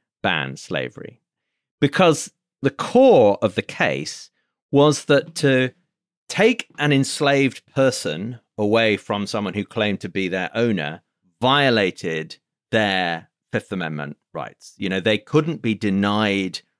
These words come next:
property without due process of law. And if an enslaved person was property, you couldn't just, a government couldn't take it away. Now, if that applied to the federal government, which the Dred Scott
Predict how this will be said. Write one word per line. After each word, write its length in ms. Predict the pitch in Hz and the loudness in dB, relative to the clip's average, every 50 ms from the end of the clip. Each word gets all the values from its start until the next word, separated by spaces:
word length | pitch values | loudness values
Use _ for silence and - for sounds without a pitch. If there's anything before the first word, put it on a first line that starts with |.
| _ _ _ - | _ _ _ 0
property 640 | 202 175 - 120 - - - 82 80 78 78 78 _ _ - | 0 0 0 -2 -6 -6 -6 -6 -6 -6 -8 -12 _ _ -4
without 460 | 104 98 95 98 90 90 - - - | -2 0 0 0 -2 -2 -4 -8 -8
due 160 | - 95 87 | -4 -4 -4
process 600 | 78 - - 87 80 78 - - 73 71 71 - - | -4 -2 -4 -2 -2 -4 -6 -8 -10 -10 -10 -12 -16
of 160 | - - 71 | -16 -14 -10
law. 380 | 87 82 78 - - - - _ _ _ _ _ _ _ _ - | -8 -6 -6 -6 -8 -12 -16 _ _ _ _ _ _ _ _ -6
And 180 | 95 101 98 101 | -4 -4 -2 -2
if 140 | 101 95 | -2 -2
an 100 | - 104 | -2 -2
enslaved 520 | 101 98 95 - - 127 123 135 131 - - | -2 -2 -2 -2 0 0 2 2 0 0 -2
person 440 | 120 110 104 98 - 95 90 85 87 | -2 -2 -2 -2 -4 -6 -8 -8 -8
was 140 | 92 - | -10 -10
property, 600 | - - 160 151 - - 147 - 165 160 160 160 - _ _ _ _ _ _ | -6 -2 -2 -2 -2 -4 -6 -4 -4 -6 -6 -8 -12 _ _ _ _ _ _
you 100 | - 107 | -6 -4
couldn't 320 | 104 - 123 110 107 98 87 | -2 -2 0 0 0 0 0
just, 240 | - 95 87 - | -2 -2 -2 -2
a 80 | 92 104 | -4 -4
government 560 | - - 135 127 113 113 104 95 92 95 104 | -2 0 0 0 2 2 2 0 0 -2 -4
couldn't 240 | - - 95 92 82 | -6 -6 -6 -6 -6
take 240 | - 95 85 80 - | -4 -4 -6 -4 -6
it 60 | 82 | -6
away. 240 | 82 78 73 69 73 | -6 -4 -4 -4 -4
Now, 140 | 85 104 113 | -4 -4 -2
if 60 | - | 0
that 160 | 165 170 175 | 0 0 0
applied 360 | 214 - - 180 156 143 131 | -2 -2 -2 -2 -2 -2 -2
to 60 | - | -4
the 100 | 123 117 | -6 -6
federal 340 | - - 127 113 101 92 87 | -2 -2 -2 0 0 -2 -4
government, 420 | - - 82 78 110 117 117 - - | -4 -4 -4 -2 -2 -2 -4 -4 -4
which 300 | 101 101 - - - - | -6 -6 -6 -8 -16 -14
the 100 | - 85 | -14 -10
Dred 300 | - - 104 98 80 - | -6 -4 -4 -4 -4 -8
Scott 280 | - - 101 90 - | -8 -6 -6 -6 -8